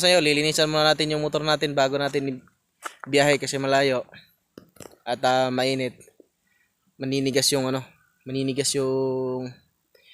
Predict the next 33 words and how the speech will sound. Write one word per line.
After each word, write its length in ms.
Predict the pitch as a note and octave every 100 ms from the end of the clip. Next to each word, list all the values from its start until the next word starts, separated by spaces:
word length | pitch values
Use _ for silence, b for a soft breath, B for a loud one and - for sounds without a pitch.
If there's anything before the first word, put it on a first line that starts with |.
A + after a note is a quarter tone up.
| b b b _
ano, 320 | B2 B2+ A#2+
dumi. 320 | C3 C3+ C3+ - _ _ _ _ _ _ _ _ B B -
Pangit 240 | A#2 B2+ B2
naman 160 | B2+
tingnan. 320 | B2 B2 A#2+ A#2 _ _ _ _ _ -
So, 80 | D#3+
yun. 240 | D#3+ D#3+ - - - - - - B B -
Ito 160 | C#3+
yung 320 | D#3 D#3+ D#3 D3
palayan. 320 | D3 D3+ D3
Nandito 320 | C3 C3 C#3
lang 160 | C#3+ C3+
tayo 160 | C3+
sa 160 | C3 C#3
tabi 160 | C#3
ng 80 | C3+
palayan. 320 | B2+ C3 C3 B2+ - - - - - - -
Ayan, 160 | D3 D3
madumi 320 | C3+ B2 C3+
na 160 | C3+ C3+
yung 80 | C3+
motor 240 | B2 C3+
natin. 320 | C3+ C3 C#3 B2+ - - - - - - - - -
Kaya 160 | A#2+
punas-punas 560 | - C3+ - C#3+ C#3+ C#3
lang 160 | D3 C#3
ng 80 |
konti. 400 | B2+ D#3+ D3+ A#2+ A2 - - - - - - - - - - - - - - - - - - -
Ah, 320 | C3 C3 C3 B2+
medyo 560 | C3 C#3 D3+ D3 C#3+
makuha 240 | C#3+ C#3+ D3+
lang 160 | C#3+
yung 480 | D3 C#3+ C#3 C3